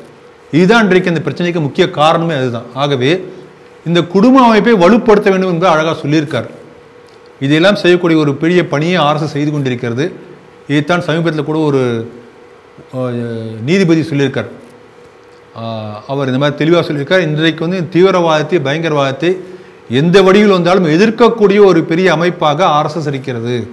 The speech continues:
ஆகவே ராஷ்டிரிய சுயம் சேவக் சங்கம் போன்ற அமைப்புகள் வளர்ச்சி பெற்றால்தான், வளர்ந்தால்தான் இந்த பயங்கரவாதத்தையும் தீவிரவாதத்தையும் நம்ம வந்து எதிர்கொள்ள முடியும் என்று தெளிவாக குறிப்பிட்டிருக்கிறார். அந்த செய்தியோடு நான் சேர்த்து பார்க்கிறேன்.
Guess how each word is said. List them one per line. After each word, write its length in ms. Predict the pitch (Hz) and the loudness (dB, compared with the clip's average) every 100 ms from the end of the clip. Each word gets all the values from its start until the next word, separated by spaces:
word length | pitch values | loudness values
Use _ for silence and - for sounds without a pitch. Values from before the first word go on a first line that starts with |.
| - - - - - | -18 -20 -20 -16 -2
ஆகவே 540 | 143 147 143 185 - - - - - - | 0 2 2 0 -2 -12 -20 -20 -20 -4
ராஷ்டிரிய 420 | 131 175 196 196 | 2 2 4 2
சுயம் 300 | 185 175 175 170 | 4 2 -2 -2
சேவக் 180 | 165 151 | -2 -2
சங்கம் 360 | 165 160 165 | -4 -4 -4
போன்ற 260 | 160 147 135 | -4 -4 -4
அமைப்புகள் 420 | 156 160 165 143 | -4 -4 -2 -2
வளர்ச்சி 500 | 123 156 175 175 190 - | 0 0 0 -4 -8 -8
பெற்றால்தான், 540 | 151 143 135 127 147 127 | -12 -4 -4 -2 -4 -2
வளர்ந்தால்தான் 640 | 139 165 151 123 120 143 - - - - - 143 | -2 -2 -2 -4 -4 -8 -12 -20 -20 -20 -12 -4
இந்த 240 | 131 117 | -2 0
பயங்கரவாதத்தையும் 600 | 151 175 175 143 131 170 | 0 0 0 0 -2 -4
தீவிரவாதத்தையும் 640 | 156 151 131 123 156 135 147 - - - | -4 -2 -2 -4 -6 -8 -10 -18 -20 -14
நம்ம 280 | 135 127 120 | -8 -6 -6
வந்து 300 | 117 143 143 | -6 -4 -2
எதிர்கொள்ள 400 | 147 196 170 139 | 0 0 -2 -2
முடியும் 560 | 123 117 117 98 - - - - 131 | -4 -4 -4 -6 -14 -20 -20 -14 -8
என்று 140 | 120 | -6
தெளிவாக 400 | 139 156 170 160 151 | -2 0 0 -2 -4
குறிப்பிட்டிருக்கிறார். 680 | 151 160 139 120 120 120 - - - - - | -4 -4 -6 -6 -4 -6 -8 -18 -20 -20 -12
அந்த 180 | 117 131 | -6 -6
செய்தியோடு 460 | 127 160 147 143 135 | -4 -2 0 -2 -4
நான் 120 | 120 | -6
சேர்த்து 360 | 147 170 170 | -4 -4 -4
பார்க்கிறேன். 540 | 147 135 123 120 123 | -4 -4 -4 -4 -6